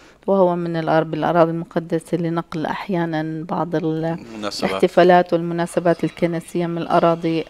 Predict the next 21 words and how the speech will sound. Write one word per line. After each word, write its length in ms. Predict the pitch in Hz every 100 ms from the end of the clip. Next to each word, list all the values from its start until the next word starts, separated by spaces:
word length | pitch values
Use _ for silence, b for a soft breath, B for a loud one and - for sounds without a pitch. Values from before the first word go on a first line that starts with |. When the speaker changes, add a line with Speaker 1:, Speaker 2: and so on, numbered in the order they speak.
| -
Speaker 1:
المقدسة. 720 | 170 156 - 151 160 170 156 - B B -
وأيضًا، 560 | 175 226 220 226 226 220 -
آه، 520 | 190 190 185 180 175 180 _ _ 190
نتواصل 640 | 185 - 202 202 - 165
مع 220 | 165 160
الأشخاص 540 | - 170 - 185 180
اللي 160 | 175 165
معنا 440 | 170 165 165 165 - b b b
على 400 | - 170 165 151 -
ال-، 840 | 160 156 151 151 151 147 147 - -
المباشر، 880 | 170 180 175 170 202 226 - 214 208
ومنقولهم 960 | 208 175 170 170 - 180 175 175 165 165 b b b -
كيتي 340 | 208 196 190
منصور، 760 | 170 170 165 - 226 226 214
يسعد 380 | 214 160 - 147
صباحك، 760 | - 170 185 190 185 185 180 175 -
و، 140 | 175 160 156 160 160 - b b b b -
آه، 400 | 175 175 175 170
كل 200 | 170 175
عام 240 | 165 165 170
وانتم 260 | 170 -